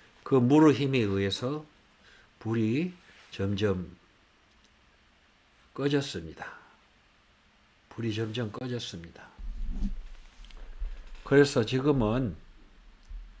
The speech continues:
이제 큰 불은, 우리 쪽으로 있는 큰 불은 다 끄고요.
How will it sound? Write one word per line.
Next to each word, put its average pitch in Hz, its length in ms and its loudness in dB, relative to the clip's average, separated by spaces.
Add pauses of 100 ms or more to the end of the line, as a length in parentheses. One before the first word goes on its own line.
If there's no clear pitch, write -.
(840)
이제 110 720 4 (320)
큰 180 260 4
불은, 165 460 6 (580)
우리 123 240 2
쪽으로 143 320 6
있는 113 240 0
큰 175 220 0
불은 165 280 0
다 - 160 -8
끄고요. 135 600 -2